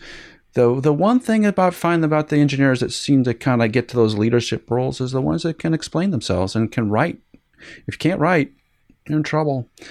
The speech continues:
And I, and, and I think as an engineer coming out of school, and if I'm, if I'm hiring somebody, I wanna, I wanna know they can write a little bit. I wanna know they can communicate to me, because it's not always gonna be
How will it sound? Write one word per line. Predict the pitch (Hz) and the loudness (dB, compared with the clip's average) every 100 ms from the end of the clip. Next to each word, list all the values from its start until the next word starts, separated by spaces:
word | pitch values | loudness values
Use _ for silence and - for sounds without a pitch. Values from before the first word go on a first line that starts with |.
| - - _ | -20 -20 _
And | 135 | 0
I, | 135 | 2
and, | 147 143 | 2 0
and | 147 156 143 139 - _ _ | -2 0 2 2 0 _ _
I | 131 | -2
think | 127 156 139 - - _ _ _ - - - - | 2 0 0 -8 -20 _ _ _ -20 -20 -14 0
as | 135 120 | 0 2
an | 131 127 | 4 6
engineer | 135 131 131 | 4 4 2
coming | 151 135 127 | 4 4 4
out | 120 | 2
of | 113 | 2
school, | - 180 135 123 117 - _ _ _ _ _ _ _ - | 4 4 6 2 0 -12 _ _ _ _ _ _ _ -2
and | 120 | 0
if | 110 | 2
I'm, | 139 131 139 | 2 2 2
if | 123 | 2
I'm | 139 | 2
hiring | 135 127 147 127 98 | 2 2 2 0 0
somebody, | 120 107 107 107 104 - - - - - | 2 4 4 4 0 -6 -20 -20 -8 0
I | 170 | 2
wanna, | 196 160 147 - | 4 2 0 0
I | 147 | 0
wanna | 185 151 | 2 4
know | 143 | 4
they | 127 | 4
can | 123 120 | 2 2
write | 110 117 104 - _ | 4 4 0 -6 _
a | 120 | 2
little | 117 104 | 4 4
bit. | 104 87 _ - | 2 0 _ -2
I | 123 | 2
wanna | 143 139 | 4 4
know | 127 | 4
they | 120 | 4
can | 113 110 | 2 0
communicate | 123 117 113 - - - 104 | 2 4 2 -2 -18 -4 -4
to | - | 0
me, | 104 | 0
because | 101 127 | 0 -2
it's | 120 120 - | 0 0 2
not | 139 104 | 0 2
always | 120 120 - | 2 0 -4
gonna | - 107 | -2 0
be | 107 107 101 | 2 2 0